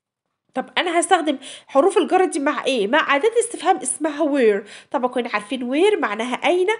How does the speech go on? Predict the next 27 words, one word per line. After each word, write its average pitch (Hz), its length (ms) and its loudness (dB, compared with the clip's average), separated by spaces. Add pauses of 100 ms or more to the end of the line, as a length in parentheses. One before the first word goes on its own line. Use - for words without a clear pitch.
(240)
ودي 339 220 0
بتستخدم 339 760 0
مع 269 200 0
الأماكن. 262 640 -4
أداة 226 280 -2
استفهام 262 760 0 (360)
اسمها 202 460 -4
where، 294 320 0 (420)
أين، 302 260 2 (380)
بتستخدم 285 520 -4
مع 233 200 -4
الأماكن. 170 560 -8 (160)
أول 359 400 -2
example 277 380 -2
زي 247 200 -4
ما 220 180 -4
حضرتك 220 500 -8
شايف 349 360 2 (380)
بيقول: 320 240 0 (200)
"Where 370 480 4
is 330 120 -2
the 359 120 -2 (120)
cat? 180 340 -6 (240)
Where 339 440 2
is - 140 -2
the 349 240 0
cat?" 196 280 -2